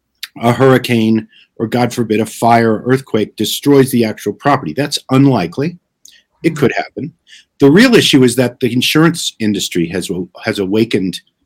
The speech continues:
to this risk. Um, they are piling on rate increases. In,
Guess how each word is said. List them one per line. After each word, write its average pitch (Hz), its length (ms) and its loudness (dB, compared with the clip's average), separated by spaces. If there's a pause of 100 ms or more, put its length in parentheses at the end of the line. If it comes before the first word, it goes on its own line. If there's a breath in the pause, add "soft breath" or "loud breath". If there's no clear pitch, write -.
to 95 100 -4
this 87 280 -8
risk. 82 340 -8 (680)
Um, 101 200 -4
they 110 260 2
are 101 380 0
piling 135 500 2
on 104 480 -2 (140)
rate 101 180 0
increases. - 720 -6 (400 soft breath)
In, 123 220 0